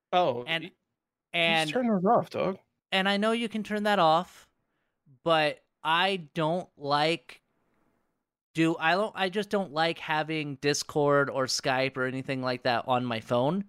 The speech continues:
Speaker 2: because, like, let's say there are, uh, certain places, or certain places that I don't have muted, like, I'm not gonna make the Reetin Entertainment Discord muted in case something is said that I need to pay attention to.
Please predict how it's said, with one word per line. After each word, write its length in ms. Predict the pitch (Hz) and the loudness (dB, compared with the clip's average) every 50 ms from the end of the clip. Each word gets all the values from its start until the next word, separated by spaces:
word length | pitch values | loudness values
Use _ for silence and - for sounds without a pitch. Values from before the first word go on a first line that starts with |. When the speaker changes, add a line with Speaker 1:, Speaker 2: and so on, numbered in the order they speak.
| _ - - - - - - _ _ | _ -20 -20 -20 -20 -20 -20 _ _
Speaker 2:
because, 640 | - 156 143 - 170 170 151 147 143 135 - - - - _ _ _ _ _ _ _ _ _ _ _ _ | -4 -4 -2 0 4 4 4 4 4 2 -2 -4 -6 -8 _ _ _ _ _ _ _ _ _ _ _ _
like, 240 | - 131 127 - - | -4 -4 -4 -2 0
let's 240 | 135 147 - - - | 0 0 0 0 -2
say 300 | - - 175 160 160 160 | -2 0 2 2 2 2
there 300 | 143 156 151 147 143 - - | 2 2 2 2 2 -2 -2
are, 580 | 143 135 135 139 143 143 143 143 143 139 131 _ _ _ _ _ _ _ _ _ - | 0 2 4 6 6 4 4 4 2 0 -2 _ _ _ _ _ _ _ _ _ -2
uh, 400 | 135 131 131 127 127 123 120 110 - | 2 2 4 4 2 0 -2 -4 -6
certain 680 | - - - - 151 147 127 139 156 147 143 139 139 131 | -8 -4 0 2 2 2 2 2 0 2 2 0 -2 -6
places, 640 | - _ - 139 139 131 - - 147 139 135 127 - | -6 _ -2 0 0 0 0 0 0 0 -2 -2 0
or 160 | 156 151 143 | 0 0 2
certain 300 | - - 196 180 160 160 | 2 2 0 0 0 -2
places 280 | - 170 151 - 151 | -4 -4 -4 -4 -4
that 140 | - 160 143 | -2 0 0
I 60 | 135 | 0
don't 300 | 131 117 139 135 131 127 | 0 -2 -2 -4 -4 -2
have 160 | 151 151 139 139 | -4 -4 -4 -4
muted, 280 | 147 151 156 170 143 | -6 -6 -6 -6 -4
like, 160 | 127 123 120 | -4 -4 -4
I'm 120 | 131 135 139 | -4 -4 -2
not 200 | 143 147 143 - | -2 -2 -2 -4
gonna 220 | 156 139 139 131 - _ _ _ _ _ _ _ _ - | -6 -6 -6 -6 -10 _ _ _ _ _ _ _ _ -8
make 300 | 151 139 147 147 - - | -4 -2 -2 -2 -2 -2
the 100 | 143 127 | -2 -2
Reetin 380 | 117 123 139 147 143 143 147 | -2 -2 -4 -4 -4 -4 -2
Entertainment 720 | 143 131 127 120 - - 151 147 147 143 139 123 113 - - _ _ _ - | -2 -2 -2 -4 -4 -2 -2 0 0 0 0 -2 -4 -6 -8 _ _ _ 0
Discord 720 | 143 135 135 - - - 127 117 110 107 104 101 101 - _ _ - | 0 2 2 0 -2 0 0 2 2 2 0 -2 -6 -12 _ _ -8
muted 540 | 131 127 127 131 131 113 113 113 104 - - | -4 0 2 4 4 4 2 -2 -6 -6 -10
in 160 | - 143 131 | -10 -10 -10
case 260 | 120 - 156 147 131 - | -6 -4 -4 -4 -4 -4
something 440 | - 156 139 131 - 143 131 123 | -4 -4 -4 -4 -4 -6 -6 -4
is 100 | 123 117 | -6 -6
said 280 | - - 135 123 117 110 | -4 -2 -2 -2 -2 -2
that 120 | 127 117 | -2 0
I 100 | 120 117 117 | 0 -2 -2
need 200 | 120 120 113 101 | -4 -6 -8 -6
to 140 | 113 107 101 | -6 -8 -8
pay 260 | - - - 131 120 | -8 -6 -2 -2 -2
attention 360 | 113 - 113 110 107 - 139 135 | -2 -4 -6 -10 -8 -8 -8 -4
to. 240 | - 165 175 190 | -2 -2 -2 -4